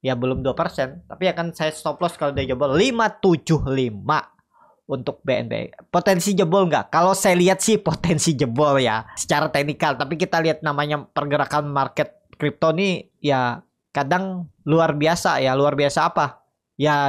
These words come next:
dia tiba-tiba bisa naik kencang aja. Tapi tetap saya pakai teknikal, jebol saya, saya buang. Itu aja untuk B N B ya.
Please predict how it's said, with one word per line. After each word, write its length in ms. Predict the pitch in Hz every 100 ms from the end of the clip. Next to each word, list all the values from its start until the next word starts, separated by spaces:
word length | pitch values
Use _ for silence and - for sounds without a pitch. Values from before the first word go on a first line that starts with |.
| 139
dia 160 | 208
tiba-tiba 480 | - 202 175 160 190
bisa 240 | 180 175 156
naik 240 | 147 -
kencang 320 | 175 175 143
aja. 320 | 151 151 120
Tapi 320 | - _ - 190
tetap 400 | 165 - - -
saya 160 | 156
pakai 240 | 151 143 151
teknikal, 560 | 131 131 - 127 117
jebol 320 | 120 120 160
saya, 240 | 156 139 123
saya 80 | 131
buang. 400 | 120 120 95 - -
Itu 240 | - 127 117
aja 160 | 113
untuk 160 | 107 -
B 80 | 117
N 160 | 120
B 160 | 151 170 _
ya. 320 | - 175 220